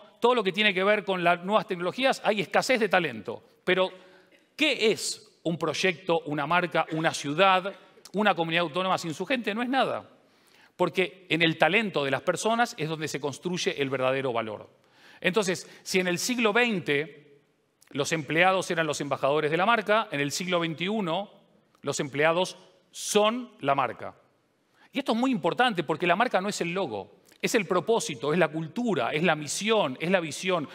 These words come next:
son los valores, es el impacto positivo, es la promesa que das, es el contrato no escrito que le das a tu gente y a la sociedad. Entonces, si cada vez queremos una participación más activa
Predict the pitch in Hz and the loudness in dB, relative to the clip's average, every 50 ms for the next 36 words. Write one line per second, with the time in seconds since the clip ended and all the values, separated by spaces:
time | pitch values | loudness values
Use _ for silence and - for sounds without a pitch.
0 | - - - - - 196 190 185 165 147 147 143 160 185 180 139 110 101 - - | -16 -20 -10 -4 -2 0 2 2 4 4 2 2 2 0 0 0 -2 -6 -8 -12
1 | - - _ _ _ _ _ _ - 180 - 208 185 175 175 165 143 - 240 247 | -16 -18 _ _ _ _ _ _ -2 0 2 2 2 2 0 -2 0 2 2 2
2 | 233 - 254 196 196 175 - 202 170 214 220 208 175 165 170 170 170 160 - 180 | 2 0 -4 -2 -2 -4 -4 -4 -6 -4 -2 2 4 4 6 6 4 4 2 -2
3 | 175 170 190 240 240 - - 247 240 254 262 - - - - - _ - 170 175 | -2 -2 -2 -2 -2 0 2 2 2 2 2 -2 -8 -20 -20 -10 _ 2 4 6
4 | 185 190 - 208 - 208 196 170 - 185 180 180 165 - 240 240 262 262 - - | 6 6 4 4 0 0 0 0 0 -2 -2 -2 -2 0 4 4 4 4 2 0
5 | 226 202 208 226 202 - - - 269 269 262 - 269 262 269 262 269 - - - | -2 0 0 0 0 -2 -2 -2 -2 -2 0 2 2 2 2 2 -2 -8 -20 -20
6 | - - _ _ - 170 170 165 165 190 214 202 - 208 170 - 175 - - - | -20 -20 _ _ 0 0 2 4 4 4 4 4 2 0 -2 -2 -6 -4 0 2
7 | 240 254 262 233 262 233 190 170 151 135 - - 127 - 135 131 120 110 98 92 | 2 2 0 -2 -2 0 0 2 2 0 0 -2 -8 -6 -4 -4 -4 -4 -4 -6
8 | 90 - _ _ _ _ _ _ _ _ _ _ _ _ _ _ _ _ _ _ | -10 -16 _ _ _ _ _ _ _ _ _ _ _ _ _ _ _ _ _ _
9 | _ _ _ _ _ - - - - - - - _ _ _ _ _ _ - 208 | _ _ _ _ _ -20 -20 -20 -20 -20 -20 -20 _ _ _ _ _ _ -2 -2
10 | 202 262 285 269 - 277 262 - - - - - - 202 170 - 254 262 262 254 | 2 2 2 2 2 2 0 0 -2 -8 -10 -8 -6 -4 0 4 4 4 6 4
11 | 262 247 - - 214 214 220 233 214 - 226 214 196 165 190 175 160 170 143 185 | 2 2 0 0 0 0 0 0 -2 -2 2 2 4 4 2 0 0 -4 -6 -4
12 | 156 175 160 - - 214 208 196 196 185 - - 175 - - - 247 277 269 226 | -2 -2 0 2 2 0 2 2 0 0 2 2 0 0 0 -4 0 0 2 4
13 | 175 151 135 135 131 - | 4 4 4 2 0 -4